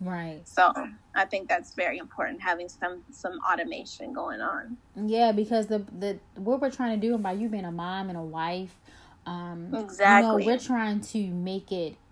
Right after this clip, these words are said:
Speaker 1: easier, and we're trying to make sure that we have work-life balance.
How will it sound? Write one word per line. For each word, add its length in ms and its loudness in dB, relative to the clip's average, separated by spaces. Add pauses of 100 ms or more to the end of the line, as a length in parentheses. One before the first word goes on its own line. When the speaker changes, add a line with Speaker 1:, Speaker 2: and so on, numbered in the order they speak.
Speaker 1:
easier, 540 0
and 140 -6
we're 100 0
trying 240 -2
to 40 -4
make 180 -4
sure 180 -6
that 180 -4
we 120 -4
have 320 -4 (140)
work-life 580 -4
balance. 840 -8